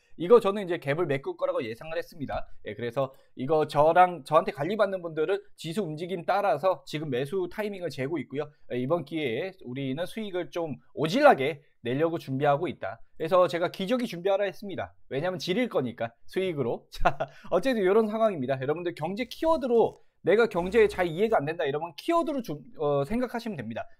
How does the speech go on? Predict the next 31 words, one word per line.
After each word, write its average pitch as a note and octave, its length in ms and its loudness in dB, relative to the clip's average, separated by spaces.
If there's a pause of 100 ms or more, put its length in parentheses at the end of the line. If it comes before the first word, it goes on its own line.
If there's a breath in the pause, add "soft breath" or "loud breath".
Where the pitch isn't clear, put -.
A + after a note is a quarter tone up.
최종금리, G#3 640 -2 (200 soft breath)
월드컵, D#3 680 0
내엄시티 C#3 800 -2
이렇게. C3 380 -6 (200 soft breath)
근데 G3+ 140 2
월드컵 A3+ 760 6
같은 G3+ 420 0
경우는 F3 640 0 (180)
그렇게 G3+ 280 0
큰 D4+ 320 -2
그건 E3+ 300 -4
아니지만 D3+ 440 0 (120)
이번 G3 220 4
월드컵으로 G#3 600 2
인해서 C#3+ 420 -4 (120)
소비 D#4 260 0
심리가 C4 400 0
개선될 F3 420 -4
수 E3+ 120 -12
있다는 G3 340 0
거를 D#3+ 380 0
저는 C#3+ 260 -2
보는 C#3 240 -4
거예요. F#2+ 180 -10 (280)
자, A#3+ 100 4
어쨌든 B3 280 6
오늘 G3+ 200 2
여기까지 D#3+ 320 2
하고 E3 160 -2
마치도록 C#3+ 500 -4
하겠습니다. C3 540 -6